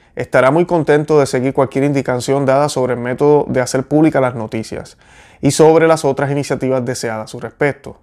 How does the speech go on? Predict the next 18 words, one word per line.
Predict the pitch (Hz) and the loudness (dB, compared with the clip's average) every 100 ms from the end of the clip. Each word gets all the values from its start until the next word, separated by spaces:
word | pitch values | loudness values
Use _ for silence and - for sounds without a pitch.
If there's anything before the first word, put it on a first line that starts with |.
| - | -8
Por | 113 | -6
ejemplo, | 117 131 123 | -4 -4 -4
el | 110 | -8
comandante | - 113 107 110 113 113 | -6 -8 -6 -6 -4 -4
dijo, | 107 107 | -4 -4
la | 104 117 | 0 0
exhibición | - 143 135 131 | 2 2 2 2
de | 131 | 2
las | 139 139 | 2 2
estatuas | - 123 123 | 0 0 2
en | 131 | 0
la | 117 | 0
misa | 117 113 | -4 -4
de | 120 | -2
la | 117 | -2
clausura | 117 117 123 117 | -4 -4 -4 -2
del | 113 | -2
sínodo. | - 147 147 | 0 0 0